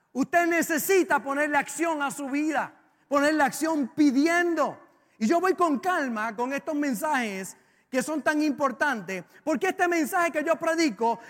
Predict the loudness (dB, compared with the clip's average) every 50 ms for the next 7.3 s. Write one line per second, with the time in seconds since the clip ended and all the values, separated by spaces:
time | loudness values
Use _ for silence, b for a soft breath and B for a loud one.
0 | B B 0 0 2 2 0 2 2 0 0 -2 -4 -2 -2 -2 0 0 0 0
1 | 0 -2 -2 -2 -4 -6 -4 -6 -6 -6 -6 -6 -6 -8 -6 -4 -2 -2 -2 -2
2 | -6 _ -12 -12 -12 -14 -20 b b b b b _ -2 0 0 0 0 0 0
3 | 2 2 0 0 0 -2 -2 0 0 0 0 0 -2 -2 -2 -2 0 2 2 2
4 | 2 0 -2 -4 -6 -6 -10 -8 -6 -6 -4 -4 -4 -4 -4 -6 -6 -6 -6 -4
5 | -4 -2 -2 -4 -6 b b b b b b -2 0 0 0 0 -2 -2 -2 -2
6 | -4 -2 0 0 2 2 0 2 4 4 4 6 6 6 6 6 4 2 0 -4
7 | -10 -18 -20 _ _